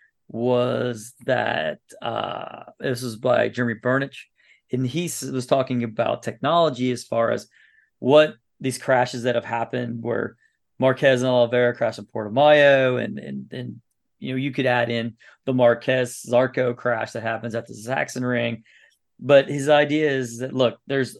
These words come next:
uh, situational awareness is a really difficult thing, for a Moto G P rider. I think it's a difficult thing for really any motorcycle rider, to be honest with you, because here in America,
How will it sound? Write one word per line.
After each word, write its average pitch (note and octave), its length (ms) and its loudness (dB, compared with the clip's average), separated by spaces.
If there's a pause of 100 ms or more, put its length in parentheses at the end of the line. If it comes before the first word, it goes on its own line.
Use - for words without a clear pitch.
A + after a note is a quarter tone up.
uh, - 260 -4
situational F#3+ 540 0
awareness B2 580 -2
is A#2 120 -8
a A#2 80 -2
really A#2 340 2
difficult A2 580 -6
thing, A#2+ 320 -10 (380)
for C3 100 -2
a B2 40 2
Moto A#2+ 180 2
G G#2 160 -6
P A#2+ 100 -6
rider. A2+ 220 -2
I C3+ 100 2
think E3+ 160 0
it's C#3+ 120 -4
a B2 40 -4
difficult A#2+ 360 0
thing A#2 160 -4
for A2+ 140 -10
really G#2+ 300 -6
any C3 180 -2
motorcycle - 480 -10
rider, A#1+ 260 -6
to G#1 60 -14
be A#1 120 -12
honest - 280 -10
with - 140 -16
you, - 140 -10 (460)
because C3 420 0 (260)
here E3 520 0 (680)
in B2 120 -2
America, A#2+ 720 -2